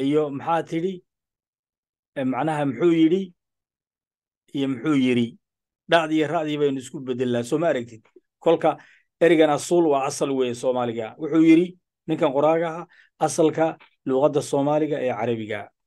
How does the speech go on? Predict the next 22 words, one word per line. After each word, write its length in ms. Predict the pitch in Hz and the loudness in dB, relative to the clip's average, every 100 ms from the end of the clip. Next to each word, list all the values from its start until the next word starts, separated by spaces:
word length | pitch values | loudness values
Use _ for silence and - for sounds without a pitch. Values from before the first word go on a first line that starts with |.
| _ _ _ _ _ _ _ _ - | _ _ _ _ _ _ _ _ -2
Soo 140 | 139 | 2
ma 120 | 151 | 4
aragtaan? 360 | 139 123 143 110 120 _ _ _ _ - | 4 4 0 -2 -8 _ _ _ _ -14
<laughs> 260 | 98 147 | -6 -4
Mucjiso, 480 | 135 123 120 123 131 | -2 -2 -4 -10 -6
mucjiso. 520 | 123 113 117 123 120 110 - _ _ _ - | -4 -4 -4 -6 -6 -10 -12 _ _ _ -4
So, 120 | 143 135 135 | 0 0 0
waa, 200 | 143 151 | 4 4
soo 160 | 143 165 | 6 4
ma 100 | 175 | 4
aragtaan? 340 | 160 156 160 113 - _ _ _ _ _ _ _ _ _ _ - | 4 2 0 -2 -12 _ _ _ _ _ _ _ _ _ _ 0
Darasaad-, 560 | 139 131 165 160 151 - _ _ _ _ _ _ _ - | 0 4 4 2 0 -10 _ _ _ _ _ _ _ -2
darasaatul 580 | 135 135 175 160 151 139 | 0 0 2 0 0 -4
maqaarina. 440 | 131 127 131 139 120 123 _ _ _ _ _ | -2 -2 -2 -4 -6 -12 _ _ _ _ _
Eh, 340 | 135 127 135 131 | -14 -10 -6 2
okay, 400 | 131 127 135 127 | 2 2 0 0
intana, 320 | 143 139 135 131 131 135 | -2 0 0 0 -2 0
eh, 160 | 131 127 | 2 2
muqaddamadii 560 | 127 131 135 151 135 | 0 0 2 2 2
waa 120 | 143 139 | 0 0
hordhiciisii 480 | 151 170 147 120 127 | -2 -4 -6 -4 -2
weeye. 280 | 127 127 143 | 0 0 -4